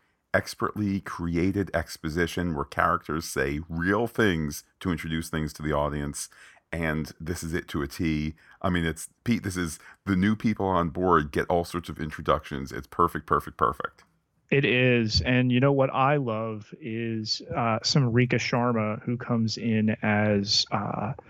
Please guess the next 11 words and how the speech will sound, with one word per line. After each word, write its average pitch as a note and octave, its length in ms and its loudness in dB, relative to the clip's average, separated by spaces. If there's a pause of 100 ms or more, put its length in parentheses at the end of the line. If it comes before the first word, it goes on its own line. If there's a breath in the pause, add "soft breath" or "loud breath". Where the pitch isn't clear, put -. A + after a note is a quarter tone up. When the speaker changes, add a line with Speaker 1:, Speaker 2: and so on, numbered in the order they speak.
(240 loud breath)
Speaker 2:
Commander C3 800 6
Landry, A2 960 2
security B2+ 720 2
chief - 500 0 (120)
of A2+ 260 2 (160)
the B2 80 2
Discovery, - 960 -2
ex - 340 0 (100)
of A#2+ 400 -2 (120)
Battlestar A#2+ 720 0
Galactica, B2 880 0